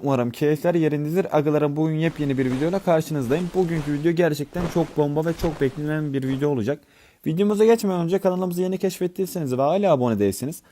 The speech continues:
aşağı taraftan tamamen ücretsiz bir şekilde destek amaçlı abone olabilirsiniz. Agam, daha önceden aboneysen ve zil butonu tüm yapmadıysan hemen o zil butonunu tüm yaparsan her videomdan anında haberdar olabilirsin.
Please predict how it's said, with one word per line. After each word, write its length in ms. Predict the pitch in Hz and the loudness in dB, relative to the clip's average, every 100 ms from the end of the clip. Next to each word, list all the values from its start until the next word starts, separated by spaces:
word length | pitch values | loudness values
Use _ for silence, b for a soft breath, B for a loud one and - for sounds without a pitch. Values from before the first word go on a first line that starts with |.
| b | b
aşağı 300 | 160 170 208 | -4 0 0
taraftan 400 | 202 170 135 156 | 2 2 2 0
tamamen 400 | 170 165 170 170 | -2 -2 0 -2
ücretsiz 400 | 170 160 165 170 | -2 -2 -4 -6
bir 60 | 151 | -6
şekilde 340 | 135 127 170 | -4 -2 -2
destek 320 | 170 165 - 143 | -2 -4 -4 -4
amaçlı 420 | 123 120 147 175 | -4 -6 -8 -6
abone 360 | 156 143 147 156 | -4 -2 -2 -2
olabilirsiniz. 680 | 160 143 139 139 101 123 b b b b - | -2 0 -2 -4 -6 -8 b b b b -2
Agam, 320 | 160 208 185 | 2 2 6
daha 200 | 196 202 | 4 6
önceden 280 | 196 202 190 | 4 2 2
aboneysen 600 | 180 175 185 196 185 165 | 0 0 0 -2 -2 -2
ve 60 | |
zil 220 | 160 180 | -2 -2
butonu 300 | 170 165 170 | -4 -2 -4
tüm 160 | 165 175 | -4 -2
yapmadıysan 680 | 180 - 170 139 120 170 180 b b | -2 -2 -2 0 0 -6 -8 b b
hemen 320 | - 185 180 | -4 -2 0
o 100 | 175 | -2
zil 220 | 170 175 165 | 0 0 -2
butonunu 360 | 151 160 147 | -2 -2 -2
tüm 140 | - 185 | -2 -4
yaparsan 500 | 170 156 135 170 165 | -2 -2 -4 -4 -4
her 180 | 180 175 | -2 -2
videomdan 420 | 143 139 139 170 | 0 0 -2 -2
anında 420 | 160 156 156 165 | -2 -2 -2 -2
haberdar 440 | 151 135 143 160 175 | 0 2 0 0 -4
olabilirsin. 680 | 147 147 143 139 113 175 | -2 -2 0 -4 -4 -10